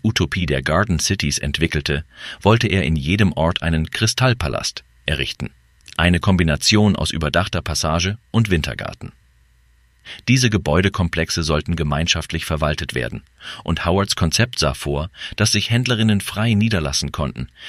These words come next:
die ansässige Community jedoch das letzte Wort über die Nutzung von Flächen und Räumen behalten sollte.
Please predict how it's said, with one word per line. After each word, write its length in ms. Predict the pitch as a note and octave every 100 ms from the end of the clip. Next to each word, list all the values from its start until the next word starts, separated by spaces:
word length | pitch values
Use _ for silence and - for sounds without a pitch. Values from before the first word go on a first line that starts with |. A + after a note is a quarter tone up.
| -
die 140 | F#2+ -
ansässige 500 | A#2+ A#2+ A#2 G#2 G2
Community 560 | - E2 F#2 G2 -
jedoch 320 | F#2+ F#2 F#2 -
das 220 | - -
letzte 400 | F#2 - - F2+
Wort 240 | G2+ G#2+
über 160 | E2 D#2+
die 100 | D2
Nutzung 420 | D2 G#2 - F2
von 200 | - C#2+
Flächen 400 | - F#2+ - G2
und 200 | D2+ C#2+
Räumen 300 | F2 G#2 D2+
behalten 400 | C#2+ D2 C2 C2+
sollte. 380 | C2 A#1 -